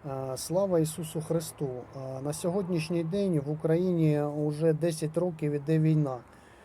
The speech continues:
Другий рік вона йде, е, в такій, е, тяжкій, е, фазі, е, яка щоденно призводить до, е, чисельних жертв, каліцтв і так далі. І, е, ці всі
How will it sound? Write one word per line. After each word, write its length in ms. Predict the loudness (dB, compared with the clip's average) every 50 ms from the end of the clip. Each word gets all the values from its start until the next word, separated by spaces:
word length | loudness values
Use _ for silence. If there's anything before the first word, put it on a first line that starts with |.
| -20 -20 -20 -20 -20 -16 -14 -6 -2
Другий 320 | 0 0 2 4 4 4 4
рік 240 | 4 2 -2 0 2
вона 300 | 4 4 6 6 6 4
йде, 400 | 2 2 2 2 4 6 6 4
е, 60 | 4
в 300 | 0 -2 -2 -2 -4 -6 -6
такій, 480 | -4 -4 -4 -4 -4 -4 0 2 2 2
е, 300 | 2 2 0 -4 -4 -4
тяжкій, 680 | 0 2 2 2 2 -2 -8 -6 -4 -2 0 2 2 2
е, 80 | 0 0 -4 -6 -4 -4 -4 -4 -4 -4 -4 -4 -6 -6
фазі, 560 | -6 0 2 2 4 4 2 0 -2 -2 0
е, 340 | 0 0 -2 -2 -6 -6 -4 -2
яка 480 | -2 -2 -2 0 0 0 2 2 0 -2 -4
щоденно 600 | -6 -4 -4 -2 2 4 4 4 6 4 2 2
призводить 960 | 2 2 4 4 6 6 4 4 2 0 -2 0 0 0 0 0 -2 -2 0
до, 260 | 2 2 4 4 2 -2 -10 -20 -20 -20 -20 -20 -20 -20 _ _ _ -8
е, 120 | -8 -8 -4
чисельних 600 | -2 -2 -2 2 4 6 6 6 6 2 0 -2
жертв, 500 | 2 4 6 6 6 6 2 -2 -12 -16 -2
каліцтв 520 | 0 2 2 4 2 2 0 0 -4 -6 -8
і 80 | -8
так 240 | -2 0 0 0 2
далі. 460 | 2 2 2 2 2 0 -4 -6 -8 -10 -12 -14 -10
І, 240 | -8 -4 -2 0 2
е, 160 | 2 2 0 0 -2 -4 -2 0 0 0 0 0 0 -2 -2 -4
ці 200 | -6 -6 -4 -2
всі 440 | -4 -4 -4 -6 -2 0 0 0 0